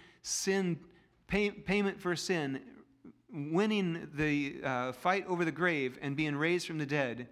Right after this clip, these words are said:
On that day, the Lord will save the people. Chapter ten, verse one. "Ask the Lord for rain in the springtime. It is the Lord who sends the thunderstorms.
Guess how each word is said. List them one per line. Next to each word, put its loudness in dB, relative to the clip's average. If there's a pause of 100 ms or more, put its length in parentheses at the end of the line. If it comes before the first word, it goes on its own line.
(380)
On 2
that 2
day, 0
the 0
Lord 2
will 0
save 0
the -4
people. -4 (520)
Chapter 2
ten, -2
verse 0
one. -2 (680)
"Ask 2
the 4
Lord 4
for 2
rain 4
in 4
the 2
springtime. 0
It 2
is 0
the 2
Lord 2
who 0
sends 0
the 2
thunderstorms. -2